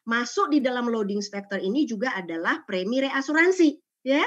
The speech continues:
jadi premi reasuransi juga masuk nih di sini, di loading sini, ya. So, how do we determine so that this premium that we charge to our policyholders will be optimal, not minimum, not maximum, but optimal, ya. Jadi ini ada ilmu,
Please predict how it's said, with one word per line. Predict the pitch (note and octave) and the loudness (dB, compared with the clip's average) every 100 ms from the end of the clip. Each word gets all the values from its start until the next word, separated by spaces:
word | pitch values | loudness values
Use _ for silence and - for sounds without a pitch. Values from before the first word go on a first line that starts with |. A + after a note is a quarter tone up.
| F4 | 0
jadi | C4 D#4+ | -4 -2
premi | C#4+ C#4+ C#4+ | 0 2 2
reasuransi | C#4+ C#4 D4 C#4+ G#4 | 2 0 0 0 2
juga | E4+ E4 | 2 2
masuk | F4+ B4 C5 B4+ B4 A4+ | 2 0 -2 -4 -4 -2
nih | F4 | 0
di | |
sini, | F#4+ F4 E4 | 0 0 0
di | C#4 B3+ | 0 0
loading | B3+ A#3+ C4 | -2 -2 -6
sini, | C#4+ B3+ B3 A#3+ C4+ | -6 -4 -4 -4 -6
ya. | A#4 - - - - | -8 -10 -20 -20 -20
So, | - C#4+ A4 - | -2 0 0 0
how | F4 D4 | 0 2
do | E4 | 4
we | E4+ | 4
determine | C#4+ C#4 F#3 F#3 D#4 G4+ | 2 -2 -6 -4 -2 -2
so | - G3 F#3 | -4 -4 -4
that | G#3+ - _ _ | -6 -10 _ _
this | B3 G4 - | 0 0 -2
premium | - B3+ A#3+ C#4+ C#4+ | -8 -4 -2 0 0
that | A3 | -2
we | E3+ E3+ - | -6 -6 -2
charge | D4 D#4 - A#3 | 0 -2 -8 -12
to | |
our | G3 G3+ G3+ F#3+ F#3+ - - - | -6 -4 0 0 -2 -14 -20 -8
policyholders | B3 B3+ B3 F#3 D#3+ E3+ A3 F4 F#4 - - | -4 -2 -2 -6 -6 -4 0 0 0 -12 -10
will | G#3+ B3+ | 2 2
be | A#3 B3+ - | 2 -4 -8
optimal, | F#3 - F#3+ C4 E4+ - | -8 -2 0 0 -2 -2
not | D#4 F#4+ | 2 2
minimum, | D#4 A#3+ G3+ G3+ D#4 E4 | 2 0 2 0 0 -2
not | B3 C#4 | -2 -2
maximum, | C4 G3 - A3 D4 | -2 -8 -8 -2 0
but | F#3+ - D#3+ | 0 -6 -14
optimal, | D#3+ E3+ D3+ B2+ F3+ | -14 -10 -8 -10 -8
ya. | - B4 _ | -6 -6 _
Jadi | - F3+ A#3 A3+ | -8 -4 -4 -4
ini | |
ada | C4+ A#3+ | -4 -4
ilmu, | A#3 B3+ C4 C#4 C#4+ C#4+ C#4+ | -2 -2 0 2 4 4 2